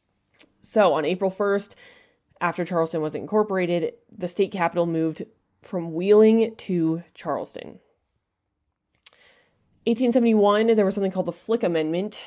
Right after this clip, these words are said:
to the state constitution, which granted suffrage to all male citizens, regardless of race.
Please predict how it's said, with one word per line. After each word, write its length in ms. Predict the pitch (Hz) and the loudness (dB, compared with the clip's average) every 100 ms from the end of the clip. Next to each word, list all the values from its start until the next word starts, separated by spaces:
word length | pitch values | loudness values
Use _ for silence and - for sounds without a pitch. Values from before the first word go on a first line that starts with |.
| - | -12
to 80 | 180 | -10
the 80 | |
state 240 | 175 175 - | -6 -6 -6
constitution, 840 | 175 160 160 - 165 170 170 180 - _ _ | -6 -8 -8 -8 -6 -4 -4 -6 -10 _ _
which 480 | - 175 175 - 196 | -2 -2 -2 -10 -14
granted 380 | - 170 170 165 | -4 -2 -2 -4
suffrage 440 | - 165 170 165 - | -6 -4 -4 -6 -6
to 100 | 170 | -10
all 500 | - 156 156 170 175 | -4 0 2 0 -2
male 260 | - 160 156 | -8 -4 -4
citizens, 600 | - 156 175 196 180 170 | -4 -4 -4 -2 -2 -4
regardless 500 | 165 139 143 143 143 | -8 -8 -8 -8 -10
of 160 | - 165 | -10 -4
race. 420 | 170 170 160 | -4 -4 -6